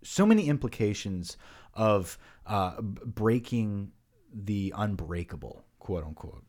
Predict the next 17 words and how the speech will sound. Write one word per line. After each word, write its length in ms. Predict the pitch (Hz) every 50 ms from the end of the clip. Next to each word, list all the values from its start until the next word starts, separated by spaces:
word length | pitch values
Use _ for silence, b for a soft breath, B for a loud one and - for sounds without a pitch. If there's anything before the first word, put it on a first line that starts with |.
| _
Uh, 320 | 92 95 90 87 87 87 80 87 95 - 65
I, 160 | 90 95 98 - 90
I 60 | 90
think 460 | - - - 143 127 117 104 - - B B B B B B
Alabama 800 | - 117 131 147 160 151 123 113 117 117 113 113 110 107 101 98 -
is, 400 | 98 107 104 101 90 - - -
is 300 | - 104 101 98 92 - -
on 400 | - 110 113 113 113 110 110 113 -
another 800 | - 104 104 101 113 117 117 120 117 113 110 107 101 101 95 - 92
y-, 100 | 95 87 90 - -
universe 800 | 101 95 90 95 120 160 180 - - - - - - - - - -
when 160 | 107 113 107
it 100 | 104 104 -
comes 400 | - 123 110 107 104 95 - -
to 380 | - - 110 104 101 95 95
dynasties 880 | 90 92 101 98 113 107 98 82 - - - 69 60 - - - - - -
and 300 | 107 98 95 95 90